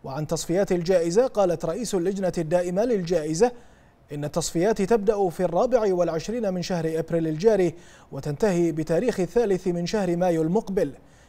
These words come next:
من خلال لجنة تحكيم متخصصة عن بعد بتقييم التلاوات بمهنية وعلمية ومنهجية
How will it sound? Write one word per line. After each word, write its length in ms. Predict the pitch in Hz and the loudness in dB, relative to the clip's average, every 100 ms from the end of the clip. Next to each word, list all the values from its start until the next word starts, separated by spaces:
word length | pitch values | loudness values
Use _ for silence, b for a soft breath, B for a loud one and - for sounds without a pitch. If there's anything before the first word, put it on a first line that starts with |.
| b | b
من 120 | 151 135 | -16 -8
خلال 280 | 156 185 | 2 4
لجنة 380 | 180 180 208 196 | 4 2 0 0
تحكيم 560 | 175 165 165 - 226 175 160 151 | 0 -2 -4 -4 -2 0 -2 -2
متخصصة 580 | 156 160 226 196 - 156 | -4 -2 0 0 0 0
عن 220 | 151 160 | 0 4
بعد 340 | 226 202 165 B B B - | 6 6 2 B B B -10
بتقييم 440 | 147 156 196 226 | -8 -4 -2 0
التلاوات 680 | 190 - 170 160 196 220 196 | 0 2 2 4 2 0 0
بمهنية 760 | 175 165 180 170 147 208 262 240 | -2 0 0 0 -2 0 0 0
وعلمية 720 | 254 233 220 220 202 165 151 151 147 147 - | 0 2 2 2 0 -2 -4 -8 -10 -12 -2
ومنهجية 1000 | 240 269 240 180 180 180 165 156 156 151 | 0 2 0 0 0 0 -2 -2 -6 -6